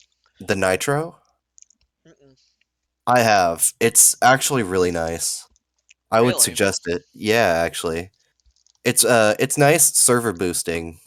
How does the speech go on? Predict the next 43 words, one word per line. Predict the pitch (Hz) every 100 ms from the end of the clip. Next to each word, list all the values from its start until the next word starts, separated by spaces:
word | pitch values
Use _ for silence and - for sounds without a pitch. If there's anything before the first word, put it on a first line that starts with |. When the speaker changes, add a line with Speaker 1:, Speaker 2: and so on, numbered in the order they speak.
| _ _ _ -
Speaker 2:
I |
Speaker 1:
for | 220
Speaker 2:
don't, | 269
Speaker 1:
people. | 196 143 - 80 - _ -
Speaker 2:
I | 240
don't | 277
really | 175 135
have, | 123 120 113 - - _ _ _ _ -
I |
don't | 170
use | 135 117
it | 113
enough. | 107 110 107 - - _ _ _ _ _
Like, | 131
I |
don't | 131 123
go | 117
on | 110
people's | 110 120 117
servers. | - 117 107
I'm | 104
like, | 95 85
"Ah, | 101 95
I | 120
think | 120 113
you | 147
should | - _
be | _
popular." | 110 - _ _ 53 _ _
Like, | _ _ _ _ _ - - - - _ _ _ _ _ _ _ -
Speaker 1:
Mm. | 90 82 85 - - _ _ _ _ _ _ _ _
Speaker 2:
yeah. | 107 98 _ -
Speaker 1:
I | 127
do | 131 135
for, | 123 - 104 101
uh, | 92 90 87
certain | - - 104 95 92 90 85 87 - _ _ _ _ _ -
private | 101 98 110
servers | - 117 113 123 123
that | 107
I | 123
play | 127 120
on. | 117 123 135